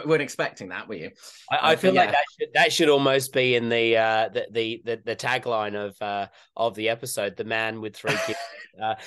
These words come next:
Speaker 2: uh, look, Ian, I'm really sorry I interrupted your story. How has being a dad, uh,
Speaker 1: No.
Speaker 2: changed?
Speaker 1: Um, so I think I just look, particularly with this role now, is, you know, when I think, what, what does my son see in school?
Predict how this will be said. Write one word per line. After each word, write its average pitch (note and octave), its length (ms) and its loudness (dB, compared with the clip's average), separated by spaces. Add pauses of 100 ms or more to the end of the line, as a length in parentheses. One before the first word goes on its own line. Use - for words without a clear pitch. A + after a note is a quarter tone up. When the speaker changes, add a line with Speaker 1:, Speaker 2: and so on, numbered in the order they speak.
(180)
Speaker 2:
uh, D3 200 0
look, D#3 180 0
Ian, D#3+ 180 2
I'm D#3+ 140 0
really E3+ 200 2
sorry D3+ 260 2
I C#3 160 2
interrupted D#3 600 -2
your C3 120 -6
story. B2 320 -4
How D3 240 -2
has E3+ 120 -4
being D3 260 -6
a A2 40 -12
dad, A2+ 460 -8 (560)
uh, A2 140 -4
Speaker 1:
No. - 40 -8
Speaker 2:
changed? D3 460 -2 (1200)
Speaker 1:
Um, G3+ 240 -4
so - 180 -6
I G#3 60 -2
think G3+ 180 -6
I F#3 160 -4
just - 600 -10 (160)
look, D#3+ 500 -2 (420)
particularly A#3 400 -2
with F3 100 -4
this D3+ 160 -4
role B2+ 260 0
now, G2 500 -4
is, A2 380 -6
you C3 80 -10
know, G#2 140 -4 (100)
when D3+ 100 -6
I F#3+ 80 -6
think, D3 400 -6
what, B2 320 -6
what G#3 160 -6
does G#3+ 100 -12
my A3 120 -2
son B2 360 -6
see A2+ 260 -12
in G2+ 120 -10
school? - 480 -16